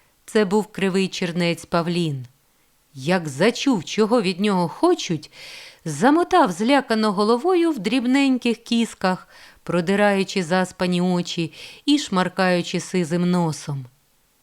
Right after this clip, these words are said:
«Як, та то ж гвалт! Що ви?» Андрій вибачливо розводив руками. Раптом дзвонар, як ошпарений, рвонувся до дзвіниці,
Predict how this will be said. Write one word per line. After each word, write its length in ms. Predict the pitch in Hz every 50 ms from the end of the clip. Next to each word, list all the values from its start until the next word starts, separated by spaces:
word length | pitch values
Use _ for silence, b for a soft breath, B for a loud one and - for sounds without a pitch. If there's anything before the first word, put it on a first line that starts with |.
| _ _ _ _ 151 135 123 -
«Як, 400 | - 262 262 196 156 143 - -
та 240 | _ - 208 196 185
то 240 | - - 220 220
ж 120 | 202 180 180
гвалт! 800 | 175 208 208 226 262 247 233 220 190 180 170 156 135 - - B B B B B
Що 500 | B - - - - - - 381 359 262
ви?» 240 | 185 147 160 147 135 127 123 _ _ _ _ _ _ _ _ _ _ _ _ _ _ _ _ _ _ _ _ _ _ _ _ _ _ _
Андрій 560 | - 170 165 165 165 151 170 196 240 262 262
вибачливо 800 | 220 147 156 208 226 170 190 185 - - - 170 165 160 165 165
розводив 540 | 165 170 147 139 147 165 170 151 165 160 165
руками. 640 | 180 170 - - 180 175 165 156 147 143 139 131 135 - _ _ _ _ _ _ _ _ _ _ _ _ _ _ _ _
Раптом 600 | - - 165 180 190 185 - - - 175 175 170
дзвонар, 520 | - - 151 175 175 185 220 240 214 165 143 B B B B B B B B
як 300 | 147 151 208 254 247 -
ошпарений, 760 | 285 277 - - - 254 233 190 170 165 160 160 151 147 143
рвонувся 680 | 135 143 135 139 180 233 233 247 240 190 - - 190 190
до 140 | 165 190 185
дзвіниці, 760 | 156 143 156 208 214 208 208 190 170 - - - - 143 131